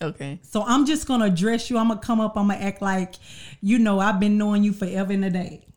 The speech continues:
Speaker 1: Yeah.
Speaker 2: You know, type thing. And you may even, you know, give me the cold shoulder, whatever. And that's all, that's all good.
Speaker 1: Yeah.
Speaker 2: Because I've grown in Christ and I just kinda overlooked that.
Speaker 1: Yeah.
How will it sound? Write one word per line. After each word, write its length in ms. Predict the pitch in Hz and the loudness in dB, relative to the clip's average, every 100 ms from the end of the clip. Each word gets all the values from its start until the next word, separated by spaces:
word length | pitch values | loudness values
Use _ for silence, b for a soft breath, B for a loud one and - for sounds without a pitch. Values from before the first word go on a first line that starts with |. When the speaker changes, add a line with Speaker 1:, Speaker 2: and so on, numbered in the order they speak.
| _ _ - | _ _ -4
Speaker 1:
Yeah. 380 | 196 180 - - | -2 0 -4 -2
Speaker 2:
You 160 | 202 214 | 2 4
know, 220 | 180 175 | 4 0
type 360 | 175 190 180 | 0 -2 -2
thing. 360 | - 190 180 165 B B B | -2 0 0 -2 B B B
And 160 | 208 254 | 0 4
you 140 | 359 | 4
may 200 | 392 320 | 2 2
even, 500 | 302 302 294 294 294 254 | 4 4 4 4 2 2
you 100 | 294 | 2
know, 200 | 294 269 | 2 2
give 180 | 233 277 | 2 2
me 80 | 285 | 2
the 80 | |
cold 340 | 285 294 294 294 | -2 -4 -4 -4
shoulder, 340 | - 311 277 | -4 -4 -2
whatever. 440 | 247 240 233 220 190 - | -2 -2 -2 -4 -6 0
And 140 | 269 | 2
that's 180 | 330 339 | 2 -2
all, 320 | 392 392 349 247 | -8 -8 -10 -8
that's 240 | 339 440 | -8 -8
all 220 | 440 453 | -10 -8
good. 420 | 349 440 494 185 170 | -6 -6 -2 -2 -2
Speaker 1:
Yeah. 240 | 160 - b b b b b _ | -4 -6 b b b b b _
Speaker 2:
Because 320 | 240 311 349 320 | -8 -4 -2 0
I've 200 | 302 254 | 0 0
grown 260 | 294 302 | 2 2
in 100 | 269 | 2
Christ 400 | 247 285 302 277 - - - | -2 -4 -4 -6 -10 -20 -4
and 160 | 226 | -2
I 140 | 247 240 | 0 0
just 300 | 254 240 - | -2 -4 -4
kinda 200 | 269 233 | -2 0
overlooked 480 | 233 220 220 233 - | -2 -2 -2 -2 -4
that. 340 | 185 170 - - | -8 -8 -12 -6
Speaker 1:
Yeah. 340 | 170 151 143 | -4 -2 -6